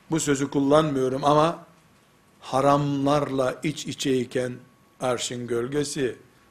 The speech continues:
mağaralar, yani çok uçuk ifadeler olur. Haram demeyeyim ben, buna ahlak sorunu diyeyim.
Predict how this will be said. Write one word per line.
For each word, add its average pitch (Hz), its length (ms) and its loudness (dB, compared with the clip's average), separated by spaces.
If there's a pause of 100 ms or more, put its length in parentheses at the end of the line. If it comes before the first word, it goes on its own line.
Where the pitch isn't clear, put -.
mağaralar, 127 640 -2 (360)
yani 104 280 -16 (340)
çok 135 280 -2
uçuk 139 320 -6
ifadeler 113 600 -2
olur. - 380 -14 (1400)
Haram 170 480 8
demeyeyim 170 480 4
ben, 170 240 4 (640)
buna 151 180 10
ahlak 139 380 8
sorunu 104 500 -4
diyeyim. 87 340 -10